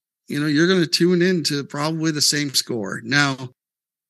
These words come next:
the Renegades need to try something different on offense, you know, and at least the Brahmas did.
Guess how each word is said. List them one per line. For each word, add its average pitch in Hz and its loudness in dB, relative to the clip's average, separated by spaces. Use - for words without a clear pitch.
the 175 2
Renegades 175 4
need 160 0
to 151 -4
try 139 -2
something 127 0
different 113 -4
on 110 -2
offense, 85 -6
you - -2
know, 131 0
and 127 4
at 147 2
least 170 4
the 143 -2
Brahmas 135 0
did. 151 2